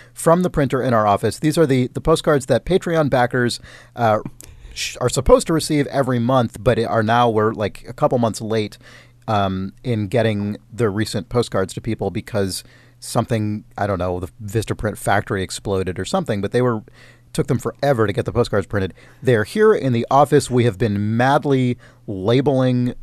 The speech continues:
and stamping postcards. There are already a couple hundred that have been mailed, so some people should either have already gotten, uh, one or two, uh, additional postcards in the last couple days or will be soon. There will be more going out this week.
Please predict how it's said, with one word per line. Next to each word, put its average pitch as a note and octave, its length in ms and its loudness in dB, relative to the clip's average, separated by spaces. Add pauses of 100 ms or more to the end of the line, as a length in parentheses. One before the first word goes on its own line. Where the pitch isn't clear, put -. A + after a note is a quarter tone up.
(160)
and G#2+ 160 -2
stamping A#2+ 580 -2
postcards. A#2 680 0 (120)
There A2 200 0
are G#2 200 4
already C#3+ 540 4 (480)
a A#2 80 -6
couple C3+ 240 0
hundred A#2 480 0 (340)
that G#2 200 0
have F#2+ 120 -2
been F2+ 200 -4
mailed, G#3+ 440 2
so G#2+ 200 0
some C#3+ 180 0
people C3 280 -2
should A2 520 -2 (340)
either A#2 220 2
have G#2+ 100 4
already A2 200 4
gotten, C#3 560 0 (380)
uh, G2+ 340 2 (440)
one A#2 380 0
or A#2+ 80 4
two, C3 500 0 (220)
uh, - 60 -10 (360)
additional C3 380 -2
postcards B2+ 420 0
in B2 80 -2
the A#2 60 -2
last A2+ 180 -2
couple A#2+ 220 -6
days A2+ 320 0
or F#2+ 160 -4
will G#2+ 180 -2
be G#2+ 120 -4
soon. B2+ 360 -2 (420)
There G2+ 100 0
will F#2 40 0
be G2 120 -2
more A#2 240 4
going A2 180 0
out G2 140 0
this - 180 -8
week. B2+ 440 -8